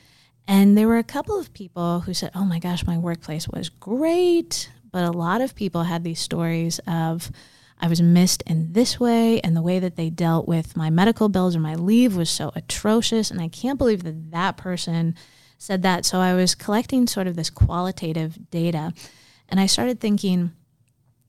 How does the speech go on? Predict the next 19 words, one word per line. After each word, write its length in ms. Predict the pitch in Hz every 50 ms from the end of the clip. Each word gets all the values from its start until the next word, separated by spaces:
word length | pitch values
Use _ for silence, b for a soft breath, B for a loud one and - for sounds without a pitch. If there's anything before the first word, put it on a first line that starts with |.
| - -
"I 40 | 196
really 180 | 196 240 294 339
should 160 | - - 226
examine 440 | 214 180 160 170 170 165 165 165 165
what 400 | - - 180 170 170 175 170 165
the 100 | - 170
existing 480 | 165 170 160 165 160 - - 165 160
support 320 | 165 - - - 156 - -
systems 400 | - 165 165 - - 165 160 - -
are." 300 | 190 190 185 165 156 160
So 160 | - - 175
I 80 | 165
started 380 | 170 - - 202 202 202 208 190
incorporating 640 | 180 175 175 - - 185 180 - 180 180 180 175 165
into 220 | 131 170 175 - 175
that, 320 | 170 165 160 160 160 -
meeting 260 | 175 175 175 180 170
with 160 | 170 170 165
different 300 | - 180 170 170 165 160